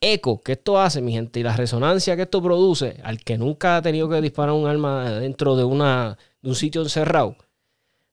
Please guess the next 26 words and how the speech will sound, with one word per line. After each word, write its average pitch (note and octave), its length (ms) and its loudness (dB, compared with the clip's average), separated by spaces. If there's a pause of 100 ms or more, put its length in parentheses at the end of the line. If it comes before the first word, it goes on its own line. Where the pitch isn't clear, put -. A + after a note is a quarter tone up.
(120)
hasta B2 320 -2
que A#2+ 100 2
no C#3 120 4
lo F#3 160 6
haces, E3+ 240 2
no C3+ 160 2
sabes E3 300 2
lo B2+ 160 2
mucho D3+ 320 0
que A#2+ 120 -2
duele C#3+ 300 4
y C3 40 4
lastima. A2 540 -4 (600)
Y C3+ 120 -2
todos F3 260 4
los G#3+ 120 2
que F#3+ 140 2
practicamos F#3 540 2
el F#3 80 0
deporte E3+ 520 2
por G#2+ 220 -2
años, C3+ 360 0
por, A#2 200 -4
mira, F3+ 220 4
mi D#3 100 4
gente, E3 380 0